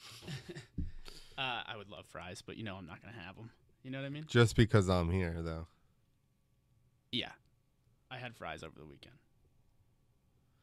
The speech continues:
Speaker 2: Um, I am tagging you on Twitter here.
Speaker 1: I was gonna say, who we texting here? It better be a fucking, you know, diet and nutrition coach. Good. Tag me on Twitter. I'll repost it.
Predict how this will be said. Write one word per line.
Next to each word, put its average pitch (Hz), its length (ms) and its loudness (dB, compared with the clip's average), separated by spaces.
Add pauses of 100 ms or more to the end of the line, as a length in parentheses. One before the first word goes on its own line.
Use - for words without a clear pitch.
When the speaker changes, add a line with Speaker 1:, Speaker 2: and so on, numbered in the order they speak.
(640)
Speaker 2:
Um, 101 300 12
I 107 240 10
am 104 400 10
tagging 101 460 10
you 95 160 12
on 87 200 10
Twitter 85 440 4
here. 80 320 0
Speaker 1:
I 85 40 -2
was 87 100 -4
gonna 127 100 -10
say, 123 220 -10
who 123 80 -8
we 123 80 -8
texting 123 400 -8
here? 90 200 -16 (200)
It 117 80 -20
better 120 160 -10
be 113 100 -10
a 104 40 -14
fucking, 107 540 -14
you 113 120 -14
know, - 100 -16 (400)
diet 107 260 -10
and 101 200 -16
nutrition 110 420 -16
coach. - 300 -20 (720)
Good. 127 200 -10
Tag 127 200 -8
me 131 80 -6
on 123 80 -6
Twitter. 127 240 -12
I'll 117 80 -10
repost 123 480 -10
it. 135 180 -8